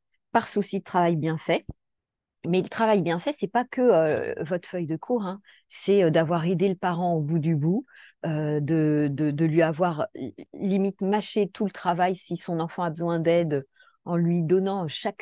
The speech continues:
site, le numéro, à quelle heure ils peuvent appeler, euh, tel lieu d'aide, et cetera. Enfin, c'est tout ça.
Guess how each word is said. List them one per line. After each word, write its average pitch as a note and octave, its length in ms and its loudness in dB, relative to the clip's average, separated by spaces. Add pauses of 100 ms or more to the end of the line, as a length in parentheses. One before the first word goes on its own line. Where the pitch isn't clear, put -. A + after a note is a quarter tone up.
(160)
site, G#3 380 -2
le F3+ 240 2
numéro, G#3+ 760 6
à F#3 80 0
quelle A#3 260 -2
heure G3+ 140 -4
ils G3 100 -2
peuvent D3+ 220 -4
appeler, G3 500 0
euh, F#3 120 2
tel G#3 420 0
lieu G#3 320 2
d'aide, F#3 380 2
et F3+ 120 -2
cetera. F3 440 -6
Enfin, F3+ 200 -8
c'est - 180 -10
tout - 120 -18
ça. D3 260 -12